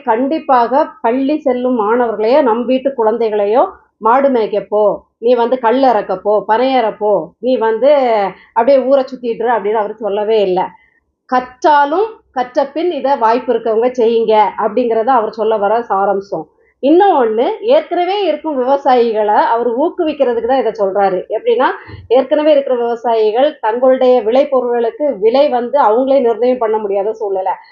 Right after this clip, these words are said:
இந்த விரக்தியில பாதி பேர் அந்த விவசாயத்தை கைவிட்டுட்டு வராங்க. நிறைய பேர் விவசாயம் பண்றதே விட்டுட்டு நிலங்களை விற்கிறது, இல்லைன்னா, ஆ, ம-, இது ப-, மற்றவர்களுக்கு விட்டுட்டு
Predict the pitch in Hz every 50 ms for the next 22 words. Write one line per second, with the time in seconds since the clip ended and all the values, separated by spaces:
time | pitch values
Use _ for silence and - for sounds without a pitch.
0 | - - _ _ - 269 320 320 370 320 269 269 262 262 - 277 262 285 294 294
1 | 254 226 233 233 262 254 - 247 254 277 269 254 233 214 214 214 240 240 247 233
2 | 214 214 214 262 262 254 214 214 240 240 233 226 220 240 220 202 196 190 190 185
3 | 175 175 185 170 - - _ _ _ _ _ - 226 247 285 311 320 330 285 330
4 | 339 330 262 262 269 285 285 285 285 285 302 302 311 - - 233 254 247 269 254
5 | 294 302 285 233 247 247 254 240 240 277 277 254 240 240 254 247 240 247 247 247
6 | 240 226 220 226 - 262 240 233 226 208 240 240 247 233 220 220 226 233 233 226
7 | 240 254 269 262 - - - _ _ _ - 214 220 220 214 214 214 208 214 220
8 | 214 208 208 214 220 240 226 240 233 214 233 247 233 226 220 220 220 208 233 247
9 | 254 269 262 254 254 247 247 247 247 226 247 247 254 247 247 247 254 262